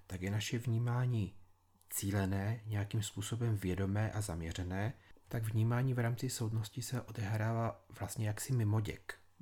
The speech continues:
bez nějakého upření pozornosti. To bylo na snímku čtyři myšleno tím pojmem nezaujaté vnímání, které potom vede k nezaujatému pocitu libosti.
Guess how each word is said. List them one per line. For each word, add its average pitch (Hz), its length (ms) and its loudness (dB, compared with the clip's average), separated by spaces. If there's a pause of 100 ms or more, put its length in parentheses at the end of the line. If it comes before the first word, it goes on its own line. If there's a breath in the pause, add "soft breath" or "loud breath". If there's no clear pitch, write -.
(160)
bez 104 220 0
nějakého 107 480 2
upření 107 420 0
pozornosti. 101 760 0 (160)
To 90 120 -4
bylo 98 180 2
na 117 120 4
snímku 120 360 0
čtyři 117 360 0
myšleno 113 400 2
tím 113 200 2
pojmem 110 340 4
nezaujaté 107 640 2
vnímání, 101 500 2
které 104 260 -2
potom 104 300 0
vede 98 240 2
k 104 60 -2
nezaujatému 101 760 0
pocitu - 420 -2
libosti. 87 560 -2